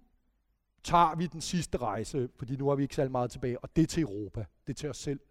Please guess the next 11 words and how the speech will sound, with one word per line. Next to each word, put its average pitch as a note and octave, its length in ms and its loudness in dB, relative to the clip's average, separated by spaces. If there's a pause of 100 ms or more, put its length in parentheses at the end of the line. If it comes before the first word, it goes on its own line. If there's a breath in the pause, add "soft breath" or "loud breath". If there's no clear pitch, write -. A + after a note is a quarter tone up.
(280 soft breath)
og A#2+ 100 -10
den C#3 100 -4
skal - 160 -10
vi D3 80 0
i C3+ 40 -2
hvert C#3+ 180 0
fald C#3+ 120 -8
nå, B2+ 260 -6 (220 soft breath)
synes - 260 -14
jeg. B2 80 -8 (1120 soft breath)
Øh, D#3+ 500 12